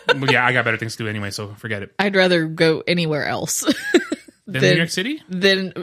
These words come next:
Speaker 2: New York City for a high school reunion, yes. <laughs>
Speaker 1: But my peoples are cool.
Speaker 2: I know, but
Speaker 1: I
Speaker 2: I'd
Speaker 1: got
Speaker 2: rather,
Speaker 1: the
Speaker 2: I'd rather go to New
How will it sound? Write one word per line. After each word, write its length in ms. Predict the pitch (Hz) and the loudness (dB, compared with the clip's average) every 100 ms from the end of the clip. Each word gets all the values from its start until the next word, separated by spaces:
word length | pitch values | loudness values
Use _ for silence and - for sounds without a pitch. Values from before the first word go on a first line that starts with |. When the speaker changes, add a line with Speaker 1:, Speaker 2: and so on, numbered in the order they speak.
| - | -2
Speaker 2:
New 120 | 220 | 2
York 140 | 247 196 | 2 2
City 180 | 262 202 | -2 4
for 140 | 247 | 6
a 100 | 165 | 6
high 140 | 208 | 4
school 260 | 214 - 170 | 0 2 2
reunion, 920 | 160 160 _ _ - 170 214 269 311 214 | 2 0 _ _ -8 -4 -2 -2 0 0
yes. 360 | - - - 247 - | 0 -4 -6 -6 -4
<laughs> 160 | 302 - | -4 -2
Speaker 1:
But 100 | 208 | -4
my 100 | 220 | -2
peoples 300 | 226 226 220 | -2 0 -2
are 60 | |
cool. 420 | 214 254 277 92 - _ _ _ _ _ _ - | -4 -6 -6 -8 -14 _ _ _ _ _ _ -4
Speaker 2:
I 100 | 190 | -2
know, 180 | 170 85 | -2 -4
but 140 | 170 180 | 0 2
Speaker 1:
I 40 | |
Speaker 2:
I'd 20 | |
Speaker 1:
got 80 | 226 | 4
Speaker 2:
rather, 200 | 220 233 226 | 4 4 2
Speaker 1:
the 140 | 190 | 0
Speaker 2:
I'd 120 | 214 | 2
rather 340 | 233 262 269 233 | 4 4 4 2
go 460 | 220 214 208 208 | 2 4 4 2
to 200 | - | -2
New 80 | - | -4